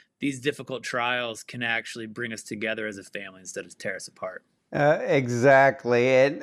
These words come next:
Speaker 2: you know, let's talk about Bowen for a moment. Um, uh,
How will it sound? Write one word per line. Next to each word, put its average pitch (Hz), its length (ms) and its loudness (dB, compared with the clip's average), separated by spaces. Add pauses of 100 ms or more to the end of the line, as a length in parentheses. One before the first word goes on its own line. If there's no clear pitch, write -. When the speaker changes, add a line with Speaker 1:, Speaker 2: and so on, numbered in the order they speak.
Speaker 2:
you 220 60 -2
know, 196 200 10
let's 269 280 8
talk 254 300 6
about 196 360 6
Bowen 196 360 8
for 165 220 6
a 160 40 6
moment. 143 640 4
Um, 139 560 8 (1300)
uh, 151 300 8